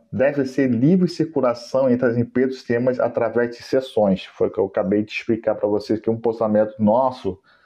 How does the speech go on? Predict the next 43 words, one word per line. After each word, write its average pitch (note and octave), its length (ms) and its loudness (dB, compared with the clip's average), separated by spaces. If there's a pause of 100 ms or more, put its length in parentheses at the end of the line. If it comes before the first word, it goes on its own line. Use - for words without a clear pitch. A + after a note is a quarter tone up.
(200)
que G#2+ 100 -2
são G#2+ 240 0
dirigentes G2+ 580 0
da G#2 160 0
fup G#2 520 -6 (420)
pra G#2 120 -2
Transpetro, G#2+ 840 -2 (340)
e A2 140 2
um, A#2 120 2
e A2 120 2
um A2+ 220 4
grupo, B2 340 0 (340)
é, G#2 260 2
também G#2 440 2 (320)
que, F#2+ 160 -8 (320)
que G2+ 100 -4
são A2+ 180 -2
dirigentes G#2+ 760 0 (320)
de - 100 -2
alguns F#3 300 0
sindicatos G#2+ 500 -2
também G#2 240 2
que G#2 60 -8
se - 100 -4
envolveram G#2+ 380 0
nessa G#2+ 160 -2
discussão. G#2 640 -2 (180)
Repassar B2+ 640 0
a - 20 0
atividade G#2 480 0
já B2+ 80 0
existente B2 380 0
pro - 100 -2
trabalhador A2 420 2
do A2+ 140 0
sistema A2 540 0
de F#2+ 200 0
uma A2 220 2
empresa G#2+ 420 0
pra G2+ 220 0
outra A#2 280 2
é - 20 -12
complexo. - 600 -2